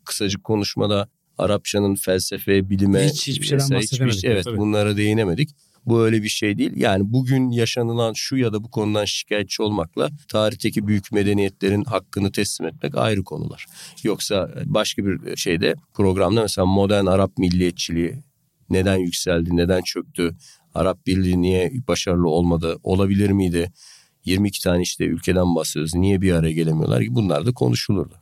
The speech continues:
Speaker 1: Ama bu, e, modern tarihteki hiçbir eksiklik, e, geçmişteki büyük o uygarlık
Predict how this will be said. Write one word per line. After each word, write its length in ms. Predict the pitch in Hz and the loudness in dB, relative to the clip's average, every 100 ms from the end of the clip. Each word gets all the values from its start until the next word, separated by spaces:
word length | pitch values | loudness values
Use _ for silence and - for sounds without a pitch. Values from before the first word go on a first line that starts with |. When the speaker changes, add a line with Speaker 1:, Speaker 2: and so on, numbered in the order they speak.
| - | -2
Speaker 1:
Ama 200 | 113 135 | 0 0
bu, 300 | 110 117 135 - _ - | 0 0 0 -4 _ -4
e, 60 | |
modern 360 | 101 95 117 123 | 0 2 2 0
tarihteki 600 | 123 107 107 107 107 104 - - - _ - | 0 0 0 -4 -2 -4 -6 -18 -20 _ -10
hiçbir 420 | - 143 127 98 | -8 -6 -2 -2
eksiklik, 600 | 87 87 - - - - - - - - _ | -2 -4 -6 -6 -6 -6 -10 -20 -20 -20 _
e, 60 | 82 | -2
geçmişteki 840 | 98 104 - 101 - - 120 - | 0 0 -2 -4 -6 0 0 0
büyük 360 | - 107 113 - | 0 2 2 2
o 220 | 92 87 | 2 2
uygarlık 560 | 98 98 101 113 123 | 2 4 2 2 -2